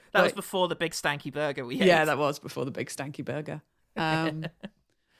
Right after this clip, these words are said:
Speaker 2: I love
Speaker 1: Yeah.
Speaker 2: that we watched this film of the most refined, you know, they're going out of their way to make the most
Speaker 1: Yeah.
Speaker 2: tantalizing things for her, so she might keep them
Speaker 1: <laughs>
Speaker 2: down.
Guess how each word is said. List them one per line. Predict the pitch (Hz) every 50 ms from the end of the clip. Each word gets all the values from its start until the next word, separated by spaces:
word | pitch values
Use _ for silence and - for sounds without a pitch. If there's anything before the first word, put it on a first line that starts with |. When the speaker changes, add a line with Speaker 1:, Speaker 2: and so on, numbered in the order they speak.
| _ -
Speaker 2:
I | 196 208
love | 220 247 240 233 131
Speaker 1:
Yeah. | -
Speaker 2:
that | 220 202 -
we | 202 196 180
watched | 190 185 - - -
this | 190 175 -
film | - 185 170 170 170
of | 160 - _
the | - 185
most | 175 180 180 175 175 175 165 - -
refined, | 180 165 - - 170 160 156 151 -
you | 175
know, | 170 156 156
they're | 160 165 165
going | 170 180 165 151 -
out | 165 170 156
of | 110 - -
their | 170 160
way | 156 156 160
to | - - 160
make | 160 156 - -
the | 165
most | 165 165 160 160 160 -
Speaker 1:
Yeah. | -
Speaker 2:
tantalizing | 165 165 160 147 143 139 139 143 143 160 156
things | 147 - 151 156 151 -
for | 147
her, | 143 151
so | 147 - 156
she | 143 - 165
might | 165 170 175 175 165 165 165 165 165
keep | - - 170 - -
them | 156 151 156
Speaker 1:
<laughs> |
Speaker 2:
down. | 151 151 151 151 147 143 143